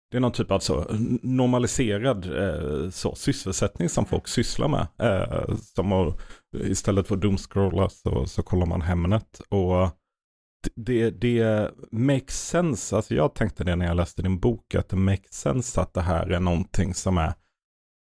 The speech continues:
konstruerat, liksom. Kanske inte utifrån någon övergripande masterplan, men för att gagna de här olika aktörernas långsiktiga intressen. Det måste ju finnas en långsiktighet i deras arbete, att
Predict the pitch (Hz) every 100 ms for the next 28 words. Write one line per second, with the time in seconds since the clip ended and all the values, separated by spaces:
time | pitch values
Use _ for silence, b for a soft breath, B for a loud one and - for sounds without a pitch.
0 | - 127 - - 110 101 135 - - -
1 | 110 - - - 82 - - 92 - 95
2 | - 101 - 95 - 104 104 104 101 -
3 | 110 90 92 92 101 101 101 - - 90
4 | - 113 110 107 95 92 110 104 98 127
5 | 127 98 85 92 87 - - 92 85 b
6 | b b _ _ - 110 - 101 78 82
7 | 80 85 - - _ 107 107 104 - -
8 | 165 - 113 120 - 123 - - 117 -
9 | 131 123 - 120 104 131 160 139 - 107
10 | - - - 190 - 104 87 95 90 90
11 | - 98 90 76 - 92